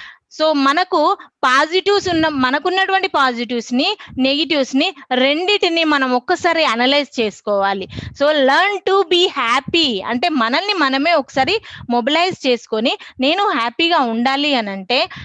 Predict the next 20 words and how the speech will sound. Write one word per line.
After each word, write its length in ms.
నాలో 360
నెగిటివ్స్ 540
ఏమున్నాయి, 680
వీళ్ళు 220
ఇలా 160
చెప్పారు, 640
నాలో 300
పాజిటివ్స్ 680
ఏమున్నాయి, 500
I 140
have 200
to 200
grow 160
myself 580
అనేటువంటి 540
థాట్స్‌ను 800
మనం 220
ఎప్పుడూ 380
డెవలప్ 600
చేసుకుంటూ 520